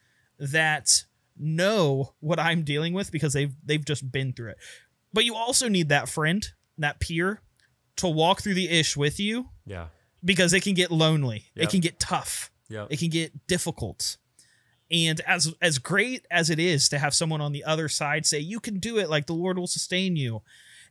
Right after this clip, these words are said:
Speaker 1: it hits different when you can walk alongside someone in
Speaker 2: Yep.
Speaker 1: it.
Speaker 2: I, I think I,
Speaker 1: And
Speaker 2: I
Speaker 1: so that's why that inner circle needs to be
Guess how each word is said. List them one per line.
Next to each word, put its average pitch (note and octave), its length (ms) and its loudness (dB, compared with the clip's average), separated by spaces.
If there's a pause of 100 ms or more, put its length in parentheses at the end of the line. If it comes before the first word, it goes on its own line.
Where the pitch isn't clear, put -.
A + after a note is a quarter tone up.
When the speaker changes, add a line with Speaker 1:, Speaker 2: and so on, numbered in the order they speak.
(220)
Speaker 1:
it E3 160 0 (180)
hits - 320 2
different D#3 520 0
when D#3 160 0
you D3 80 -2
can C#3+ 260 -2
walk D3 360 -4 (120)
alongside D3 800 -2
someone A#2 520 -4 (160)
in A#2 180 -4
Speaker 2:
Yep. D#2+ 80 -12
Speaker 1:
it. - 240 -6 (320)
Speaker 2:
I, B2 200 -4
I A#2+ 60 -2
think C#3+ 200 0
I, B2+ 80 2
Speaker 1:
And B2+ 120 0
Speaker 2:
I - 40 2
Speaker 1:
so F3 140 2
that's F#3 220 0
why C4 140 0
that G3 200 2
inner F3+ 220 2
circle C3+ 600 -2 (140)
needs E3+ 320 2
to F3 80 -2
be E3+ 480 0